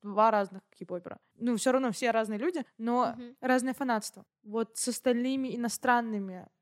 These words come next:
Speaker 1: как-то вот есть различия? Ты не, не наблюдала или, может, натыкалась?
Speaker 2: Честно говоря, мне кажется, отличия всё равно есть, потому что, ну, менталитет,
Speaker 1: Ну да.
Speaker 2: так или иначе, ты живёшь в разных условиях, ты живёшь в разных, ну, странах. Это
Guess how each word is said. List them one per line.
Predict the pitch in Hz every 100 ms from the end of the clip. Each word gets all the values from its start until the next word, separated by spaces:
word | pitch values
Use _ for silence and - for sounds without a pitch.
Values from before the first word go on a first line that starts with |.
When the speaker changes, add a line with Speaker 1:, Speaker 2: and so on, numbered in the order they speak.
| _
Speaker 1:
как-то | 214 208 - 214
вот | 196 -
есть | 277 349
различия? | 262 220 190 214 - 190
Ты | -
не, | 196 202
не | 208 208 214 214 220 233
наблюдала | 226 226 214 269 349
или, | 240 208
может, | 208 202 202 - _
натыкалась? | 233 - 208 240 247 - - _ _ -
Speaker 2:
Честно | 320 320 302
говоря, | 262 262 247 269 381 440 - _ _ 233
мне | 247
кажется, | 294 339 311 302
отличия | 285 330 - 320
всё | 285
равно | 285
есть, | 285 294 381
потому | - 285 247
что, | 254 -
ну, | 240 240
менталитет, | 240 247 254 269 - 349 440 - - _
Speaker 1:
Ну | 294
да. | 294 214 208
Speaker 2:
так | 262 233
или | 247 254
иначе, | 247 294 349 - 277 247 - - _
ты | -
живёшь | 262 262 269 247 -
в |
разных | 233 233 233 226
условиях, | 240 226 277 330 -
ты | 233
живёшь | 233 233 233 -
в |
разных, | 226 233 233 220 220 226
ну, | 233 233
странах. | 220 - 233 233 330 226 202
Это | 214 - 240 220